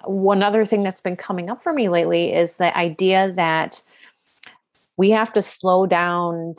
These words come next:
to, to hurry up, to have things actually speed up for us. So we're in that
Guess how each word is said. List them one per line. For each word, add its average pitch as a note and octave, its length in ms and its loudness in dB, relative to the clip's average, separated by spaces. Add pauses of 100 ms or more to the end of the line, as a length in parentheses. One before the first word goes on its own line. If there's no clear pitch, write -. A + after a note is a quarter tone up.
(100)
to, D#3+ 600 -2 (1000)
to G3 140 0
hurry E3+ 380 2
up, - 140 -2
to F#3 80 -8
have E3 420 -4
things D#3+ 240 -4
actually D#3+ 300 -4
speed - 300 -6
up - 180 -4
for - 160 -6
us. - 380 -14 (360)
So F#3 220 2
we're F#3 160 4
in F#3 120 2
that E3 280 0